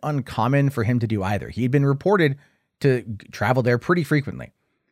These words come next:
So it was something that wasn't really out of question and no one really paid attention. So he departed the airport at approximately six P M, and two and a half hours later, he closed his flight plan. This usually means that the pilot has landed,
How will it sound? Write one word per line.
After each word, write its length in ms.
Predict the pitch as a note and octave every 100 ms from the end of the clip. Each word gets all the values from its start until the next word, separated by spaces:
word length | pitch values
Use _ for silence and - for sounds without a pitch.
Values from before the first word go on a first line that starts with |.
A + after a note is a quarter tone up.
| _ _ -
So 200 | E3 D#3+
it 60 |
was 160 | D#3+ C#3+
something 260 | F3+ E3+ D#3+
that 140 | C3+
wasn't 240 | C3+ C3
really 180 | B2+ B2
out 140 | G#2+ G#2
of 80 |
question 440 | - - A#2 - A#2+
and 120 | G2+
no 80 | G#2
one 140 | G#2
really 180 | G2 F#2
paid 180 | G2 E2
attention. 400 | - E2 - - _ _ _ _ _ _ _ _ _ _
So 140 | -
he 100 | E3+
departed 520 | F#3+ D3 - A#3 C#4 E3
the 140 | G#2+
airport 380 | C2 - A#1+ -
at 100 | E2+
approximately 640 | - B2+ C3 D3 A#2+ G#2
six 320 | F#2+ - F#3+
P 200 | - D3
M, 200 | C#2 - - _ _ _ _ -
and 220 | C3+ A#2+
two 200 | - A3
and 80 | B3+
a 80 |
half 220 | D#3 D#3+ C3+
hours 280 | B2+ A#2
later, 260 | A#2 D#3 G#2
he 120 | A#2
closed 420 | B2+ - G#2+ B2
his 160 | C#3 C#3
flight 260 | - E3+ F#3+
plan. 300 | D2 - - _ _ _ _ _ -
This 240 | E3+ F#3+
usually 400 | C3 G#3+ F#3+ D#3+
means 340 | B2 A2 C#3+ C3+
that 140 | A2
the 80 | G#2
pilot 340 | - E2+ F#2
has 260 | D#2+ G2+ F2+
landed, 580 | F2+ G#2 G3+ D#3+ A1+